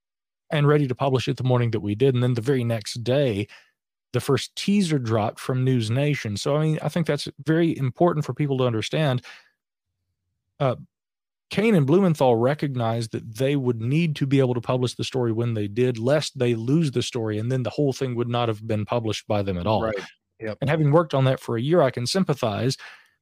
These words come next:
Speaker 1: with their, what had driven them. But unfortunately, some in the mainstream media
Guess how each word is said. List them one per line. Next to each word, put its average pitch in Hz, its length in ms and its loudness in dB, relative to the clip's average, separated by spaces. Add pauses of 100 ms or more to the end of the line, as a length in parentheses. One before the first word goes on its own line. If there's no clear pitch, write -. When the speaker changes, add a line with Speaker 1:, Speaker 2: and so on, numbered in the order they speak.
Speaker 1:
with 139 180 2
their, 135 380 4 (400)
what 143 140 2
had 143 140 0
driven 135 360 4
them. 127 180 2
But 127 140 4
unfortunately, 147 600 0
some 190 320 0
in 170 120 2
the 151 80 2
mainstream 151 600 0
media 131 540 0